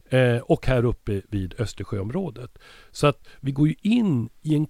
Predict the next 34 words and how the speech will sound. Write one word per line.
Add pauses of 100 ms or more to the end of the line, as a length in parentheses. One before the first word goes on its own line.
(120)
kollektiv
gemenskap.
Det
handlar
inte
bara
om
att (360)
andra
ska
komma
att
försvara
oss,
utan
vi
måste
också
medverka
till
det
europeiska
försvaret. (540)
Och
i
den
delen (340)
så
tror
jag
att
det
här
vinterpaketet